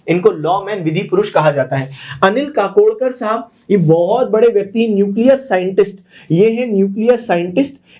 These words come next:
इनको science man कहा जाता है। क्या कहा जाता है? Science man कहा जाता है।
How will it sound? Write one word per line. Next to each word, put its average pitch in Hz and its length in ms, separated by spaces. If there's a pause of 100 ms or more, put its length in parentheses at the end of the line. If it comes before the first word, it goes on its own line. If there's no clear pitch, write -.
इनको 208 260
science 254 560
man 226 280
कहा 175 180
जाता 151 280
है। 151 60
क्या 202 200
कहा 214 220
जाता 208 280
है? 220 260 (200)
Science 226 580
man 214 300
कहा 185 260
जाता 156 320
है। 202 260